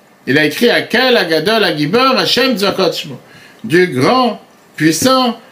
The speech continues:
Dieu le Dieu des armées. Dans Jérémie chapitre trente-deux, verset dix-huit.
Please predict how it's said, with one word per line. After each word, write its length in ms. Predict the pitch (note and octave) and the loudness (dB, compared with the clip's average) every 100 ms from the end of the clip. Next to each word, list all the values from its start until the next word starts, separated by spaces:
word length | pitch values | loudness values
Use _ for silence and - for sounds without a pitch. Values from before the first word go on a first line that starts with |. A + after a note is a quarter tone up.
| - - - | -20 -20 -12
Dieu 280 | A#2+ F3+ A3+ | 0 2 4
le 100 | F3+ | 2
Dieu 160 | F3 | 2
des 180 | F#3+ D#3+ | 2 2
armées. 280 | D#3 B2+ A#2+ - C#3 | 0 0 -4 -6 -4
Dans 100 | C3 | 0
Jérémie 400 | F3 F#3 F#3+ E3+ | 0 2 0 0
chapitre 380 | - D3 D#3 - | -4 -4 -4 -2
trente-deux, 240 | C#3+ D#3+ | 0 2
verset 260 | C#3 B2+ B2 | 0 0 -2
dix-huit. 420 | A#2 A2 G#2+ | -2 -6 -10